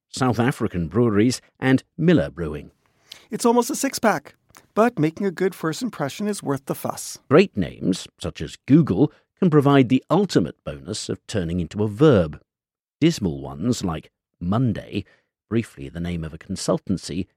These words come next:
Speaker 1: can cast a pall.
Speaker 2: Others go to great lengths to appear familiar.
Speaker 1: Orange was probably the last company to get away with calling itself after a fruit.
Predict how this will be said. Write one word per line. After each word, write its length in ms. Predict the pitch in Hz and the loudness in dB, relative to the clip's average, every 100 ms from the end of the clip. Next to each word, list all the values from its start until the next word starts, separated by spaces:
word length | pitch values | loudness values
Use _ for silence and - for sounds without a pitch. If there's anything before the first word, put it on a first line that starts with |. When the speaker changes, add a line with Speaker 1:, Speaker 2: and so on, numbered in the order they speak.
| _ _ | _ _
Speaker 1:
can 100 | 127 | -8
cast 380 | 123 85 76 - | -8 -10 -10 -10
a 40 | |
pall. 440 | - 104 78 69 69 - - _ _ - | -8 -4 -4 -6 -16 -20 -20 _ _ -2
Speaker 2:
Others 300 | 269 320 - | 2 2 0
go 120 | 247 | -2
to 100 | 226 | -2
great 280 | 190 190 147 | -4 -4 -4
lengths 400 | 135 131 - - | -6 -6 -10 -12
to 140 | 202 | -12
appear 260 | - 139 135 | -10 -10 -6
familiar. 540 | 185 220 240 123 - _ _ _ - | 0 0 0 -2 -6 _ _ _ 2
Speaker 1:
Orange 600 | 226 143 - 110 143 - | 6 6 2 -2 -4 -4
was 240 | 92 90 | -8 -8
probably 480 | - - 107 98 95 | -8 -4 -2 0 -2
the 180 | 87 87 | -4 -4
last 440 | 98 147 147 - | -2 -2 -2 -6
company 360 | - 82 78 78 | -10 -10 -10 -10
to 100 | 95 | -6
get 140 | 98 | -2
away 260 | 101 90 90 | -2 -2 -2
with 200 | 95 - | -4 -4
calling 260 | 95 92 | -6 -4
itself 360 | 92 - 90 90 - | -6 -6 -8 -10 -10
after 320 | 87 - 90 | -12 -10 -12
a 60 | 95 | -12
fruit. 440 | _ 202 120 - | _ 0 0 -2